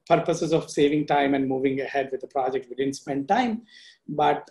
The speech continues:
w-, that was something we definitely wanted to explore, where, uh, we wanted to put, uh, you know, data classes in Kotlin and have them shared with Android project too. And, uh,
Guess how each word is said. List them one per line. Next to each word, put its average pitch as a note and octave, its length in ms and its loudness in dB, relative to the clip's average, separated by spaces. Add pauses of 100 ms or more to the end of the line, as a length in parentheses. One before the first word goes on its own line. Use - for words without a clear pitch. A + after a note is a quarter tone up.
w-, D#3+ 280 -2
that E3+ 200 6
was G3+ 160 4
something E3+ 360 -2
we E3 80 -2
definitely D3 460 0
wanted C3+ 400 -2
to D#3 60 0
explore, D3 560 2
where, C3 380 0 (600)
uh, C3 340 -2
we D3 140 2
wanted C#3+ 420 0
to F#3+ 80 4
put, D#3+ 560 4
uh, C#3 320 4 (220)
you D3 120 0
know, D3 160 2
data D3 440 2
classes D#3+ 540 0
in D3+ 140 -2
Kotlin D#3+ 540 -2 (140)
and C#3 180 -6
have C3+ 240 -4
them D3 160 -2
shared C#3 460 -2
with C3+ 260 0
Android C3 400 -4
project C#3 400 -6
too. F#3 240 -2 (840)
And, C#3 580 -2
uh, C3+ 200 0